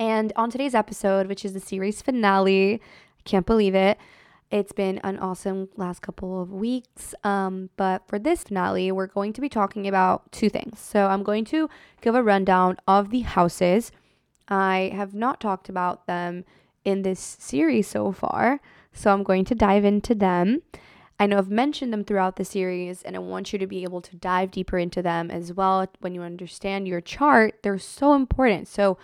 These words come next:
I really wanna make sure I touch on them. And then I'm also going to talk about the nodes and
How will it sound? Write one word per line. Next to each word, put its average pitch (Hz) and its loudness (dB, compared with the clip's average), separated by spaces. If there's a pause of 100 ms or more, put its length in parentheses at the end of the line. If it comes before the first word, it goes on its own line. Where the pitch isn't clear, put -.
(400)
I 208 -10
really 220 2
wanna 208 -4
make 196 -8
sure 190 -8
I 180 -4
touch 180 -10
on 214 -4
them. 277 0 (140)
And 214 -2
then 208 0
I'm 208 -4
also 208 4
going 262 0
to - -18
talk - -6
about 196 -2
the 247 -4
nodes 214 0 (440)
and 202 -2